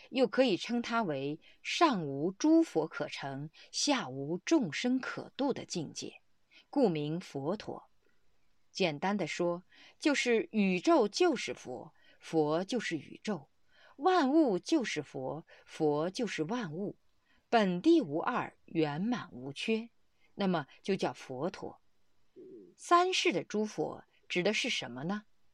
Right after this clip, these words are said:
比如吧，就是以前过去佛，如多杰羌、威音王等若干无量无边的诸佛，或者是现在的佛，就像释迦牟尼佛，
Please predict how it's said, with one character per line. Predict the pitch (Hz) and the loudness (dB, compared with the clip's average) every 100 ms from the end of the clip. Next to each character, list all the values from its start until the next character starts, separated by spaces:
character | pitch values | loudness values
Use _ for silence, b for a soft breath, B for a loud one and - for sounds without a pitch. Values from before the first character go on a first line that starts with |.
| _ _ _ | _ _ _
比 | - | -4
如 | 156 131 | -4 -2
吧， | 135 165 139 _ _ B B B | -4 -6 -6 _ _ B B B
就 | 349 | 2
是 | 339 240 | 4 2
以 | 190 | 0
前 | 160 - 160 160 202 | -2 0 0 2 -2
过 | - 339 | 2 2
去 | 233 208 | 2 -2
佛， | 165 147 139 151 - b | -2 -4 -2 -4 -6 b
如 | - 170 180 | 2 4 4
多 | 185 285 302 | 2 2 2
杰 | - 135 | 0 -8
羌、 | 143 - 220 214 214 b b | -6 -4 -2 -2 -6 b b
威 | 226 349 | 6 8
音 | 330 349 311 | 8 6 2
王 | 143 196 | 0 0
等 | 226 131 - - | -2 -4 -8 -2
若 | 262 175 | 2 2
干 | - 180 185 - | 2 -2 -4 -2
无 | 165 170 | 0 2
量 | 277 320 160 | 4 2 0
无 | 151 156 | -2 -2
边 | 180 240 | 0 0
的 | 175 | -2
诸 | - 202 226 | -6 -4 -4
佛， | - - - _ _ _ _ _ B B | -6 -12 -14 _ _ _ _ _ B B
或 | - - | -4 4
者 | 233 165 | 6 6
是 | - 170 | 4 0
现 | 147 - 285 175 | 0 -2 -2 0
在 | 208 180 | -4 -4
的 | - | -8
佛， | - 110 101 - _ b b | -10 -12 -12 -16 _ b b
就 | 214 | 0
像 | 202 208 165 | 4 2 2
释 | - - 285 | -2 0 2
迦 | 311 302 | 2 2
牟 | 185 156 | 2 2
尼 | 190 | 0
佛， | 202 - - | -2 -8 -14